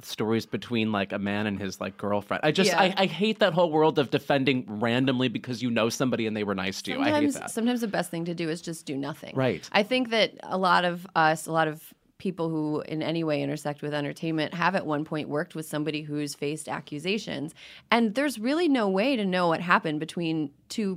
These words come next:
Speaker 2: people, even if you really like somebody. I, defending them is not gonna help you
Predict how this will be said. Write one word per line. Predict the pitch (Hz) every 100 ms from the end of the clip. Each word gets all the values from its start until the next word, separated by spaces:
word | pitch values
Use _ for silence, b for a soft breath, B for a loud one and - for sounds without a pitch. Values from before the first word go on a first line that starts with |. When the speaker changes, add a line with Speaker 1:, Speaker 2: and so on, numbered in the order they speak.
| -
Speaker 2:
people, | 226 240 175 151 151 156 b b -
even | 240 254
if | 233 208
you | 190
really | 185 208 202
like | 190 143 170 -
somebody. | - 262 269 294 330 339 b b _ -
I, | - - 196
defending | 240 247 247 277
them | 269 233
is | 196
not | 202 208
gonna | 202 202 185 _ -
help | - 202 190
you | 156